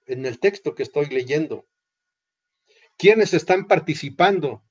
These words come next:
en el contexto, cómo es que está centrando la información a su,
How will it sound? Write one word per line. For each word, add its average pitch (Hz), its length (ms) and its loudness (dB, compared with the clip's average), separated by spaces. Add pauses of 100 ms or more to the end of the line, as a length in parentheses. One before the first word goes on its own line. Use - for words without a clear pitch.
(460)
en 127 160 -6
el 127 100 -6
contexto, 139 680 -4 (1900)
cómo 196 400 6
es - 600 4 (760)
que 139 80 -2
está 185 240 0
centrando 180 840 2 (220)
la 143 100 0
información 151 920 -2 (580)
a 131 140 -6
su, 135 440 -8